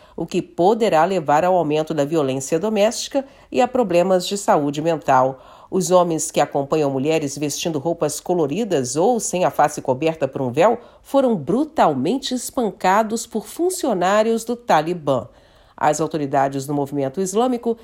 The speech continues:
estão jogando um gênero contra o outro ao encorajarem meninos e homens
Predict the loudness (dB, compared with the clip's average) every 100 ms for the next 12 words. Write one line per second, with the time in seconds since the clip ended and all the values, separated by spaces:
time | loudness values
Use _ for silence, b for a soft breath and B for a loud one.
0 | B -10 -2 0 0 -2 -2 -4 -4 -2
1 | 0 0 0 0 0 0 2 4 4 2
2 | -2 2 2 4 0 0 0 2 0 -2
3 | -2 -2 -2 -4 -4 0 2 0 -2 -6